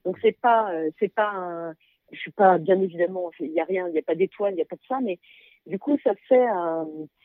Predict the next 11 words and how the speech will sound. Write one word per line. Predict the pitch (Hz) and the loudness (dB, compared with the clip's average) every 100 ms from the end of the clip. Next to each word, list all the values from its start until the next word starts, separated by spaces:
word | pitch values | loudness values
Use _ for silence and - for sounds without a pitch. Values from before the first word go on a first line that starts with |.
| _ _ _ - | _ _ _ 2
c'est | |
important | 247 - 269 - 294 | 2 2 -4 -4 -4
en | |
tout | 233 - | -6 -4
cas | 247 | -4
de, | 220 196 | -2 -4
de | 165 180 | -4 -8
s'interroger | 214 196 220 202 220 240 | -6 -4 -2 0 0 -2
sur | - 185 | -4 -4
le, | 165 165 156 | -2 -2 -4
notre | 143 202 | -2 -4